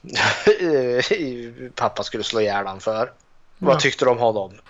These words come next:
Speaker 2: Alltså, han var också en sån här som, det var ju bra att han dog som nummer två, liksom. "Ja, men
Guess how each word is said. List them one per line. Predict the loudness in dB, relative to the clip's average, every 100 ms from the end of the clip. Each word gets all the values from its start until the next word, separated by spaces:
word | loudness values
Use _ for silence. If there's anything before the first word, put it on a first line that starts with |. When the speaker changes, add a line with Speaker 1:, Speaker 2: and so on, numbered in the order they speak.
| -18 -6
Speaker 2:
Alltså, | 0 2
han | 6 6
var | 8
också | 6 6 0
en | 0
sån | 0 -2
här | 2 2
som, | 0 -2 -2 -4 -10 -20 -20 -20 -20 -20 -20 -8
det | 0
var | 6 8
ju |
bra | 10 10 10 6
att | 2
han | 0 2
dog | 2 0 -2
som | -6 -4
nummer | -2 -2 -4
två, | -4 -4 -6 -10
liksom. | -12 -12 -4
"Ja, | 0 0
men | -2